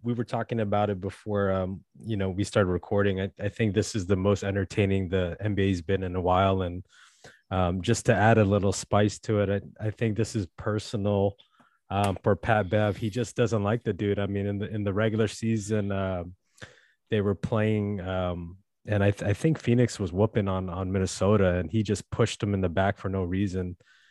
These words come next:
And, um, but in terms of the heel, like, I mean, the sports, in, in every sports, you need a heel.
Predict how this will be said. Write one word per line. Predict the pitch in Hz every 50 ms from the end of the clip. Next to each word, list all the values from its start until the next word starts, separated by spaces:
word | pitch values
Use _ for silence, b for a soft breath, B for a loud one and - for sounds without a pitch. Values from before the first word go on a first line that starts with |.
| b b b b b b
And, | 98 98 95
um, | 98 95 92 92 90 90 87 87 80 - - -
but | 120 120 - -
in | 127 113
terms | - 165 175 170 180
of | 190 165 135
the | 131
heel, | 110 - - 113 139 156 156 151 135
like, | 117 117 113 87
I | 101 110 - 87 104 95 - - 123
mean, | 127 123 120 107 95 85 87 92 - 73 - - - - _ _ _ - - - - _ _ _ -
the | -
sports, | - - - 170 185 175 - - - -
in, | - - 143 139 139 -
in | - 135 139 143
every | 147 165 170 190
sports, | - - - - 160 151 147 - - -
you | 135
need | 135 131 127 117
a | 104
heel. | - - 113 113 98 87 90 -